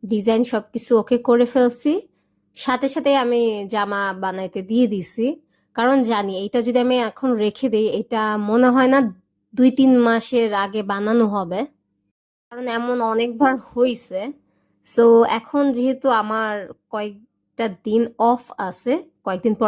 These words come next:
আমার হচ্ছে মিট শুরু হয়ে যাবে, যার জন্য ভাবলাম যে এখনই বানাইতে হবে, এই ড্রেসটা এখনই বানাই দেখতে হবে কেমন,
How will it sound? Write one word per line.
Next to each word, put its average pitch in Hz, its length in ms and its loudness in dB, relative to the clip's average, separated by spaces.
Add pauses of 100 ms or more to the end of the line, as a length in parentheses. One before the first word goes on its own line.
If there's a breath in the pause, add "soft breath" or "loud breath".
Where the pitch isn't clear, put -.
আমার 208 160 0
হচ্ছে 220 240 -2
মিট 240 120 4 (100)
শুরু 247 200 6
হয়ে 240 180 6
যাবে, 247 200 2 (320 soft breath)
যার 233 200 2
জন্য 254 140 6 (120)
ভাবলাম 233 280 0 (100)
যে 226 60 2 (300)
এখনই 247 380 4
বানাইতে 196 360 -4
হবে, 190 160 -10 (120)
এই 196 140 -6
ড্রেসটা 214 300 -4 (220)
এখনই 294 340 6
বানাই 240 180 0 (100)
দেখতে - 240 -10
হবে 220 140 -6 (180)
কেমন, 220 260 -2